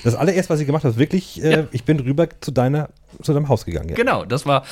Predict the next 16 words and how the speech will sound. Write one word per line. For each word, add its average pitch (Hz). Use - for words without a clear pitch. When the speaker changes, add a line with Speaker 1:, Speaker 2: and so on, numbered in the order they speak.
Speaker 2:
da 135
bin 151
ich 156
auch, 127
wie 151
gesagt, 107
Dankbarkeit, 123
ich -
weiß 117
nicht, 110
wie 87
oft 113
ich 110
sagen 117
soll, 107
aber, 98